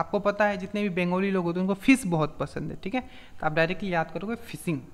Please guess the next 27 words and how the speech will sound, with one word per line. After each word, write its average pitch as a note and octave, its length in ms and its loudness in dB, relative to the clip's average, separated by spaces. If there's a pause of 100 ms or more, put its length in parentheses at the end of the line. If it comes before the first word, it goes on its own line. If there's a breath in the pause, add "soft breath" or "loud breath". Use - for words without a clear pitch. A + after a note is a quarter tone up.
ठीक B3+ 100 -6
है, D#3 60 -2
फिश F#3+ 300 -4
उनको F#3 180 -2
बहुत E3 260 -2
पसंद G#3 200 -2
है A#3 60 -2
पश्चिम E3+ 380 -6
बंगाल, G3+ 260 2 (400 loud breath)
but E3 240 -2
क्या F#3+ 100 2
है F3+ 100 0
ये? A3 100 -2
फिशिंग A#3 480 -4 (280)
कैट - 300 -4
है। D#3 100 -10 (440 loud breath)
तो C#4 60 0
पूरी D#4 340 10
तरीके D4+ 320 2
से D4 80 0
मैंने C#4+ 160 2
आपको C#4 220 4
दिमाग G#3 320 4
में B3 120 0
छाप G3+ 220 4
दिया, A3+ 160 2
बस C4 200 2